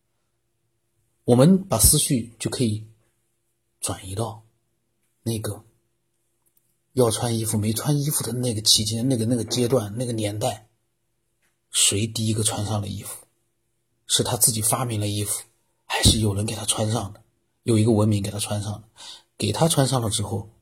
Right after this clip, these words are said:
其他的人，他的同类是怎么样穿上这个衣服的？他们怎么样去学会制造这个衣服？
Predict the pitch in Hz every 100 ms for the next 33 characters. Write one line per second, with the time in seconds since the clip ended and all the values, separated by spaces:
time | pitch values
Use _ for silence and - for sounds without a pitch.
0 | _ - - 131 - 208 233 160 92 -
1 | - - 160 - 110 139 185 - - -
2 | 110 127 - 113 120 107 104 98 101 -
3 | - _ _ _ _ - 214 196 104 117
4 | 160 151 - 113 123 151 - 339 151 139
5 | 104 101 101 98 101 -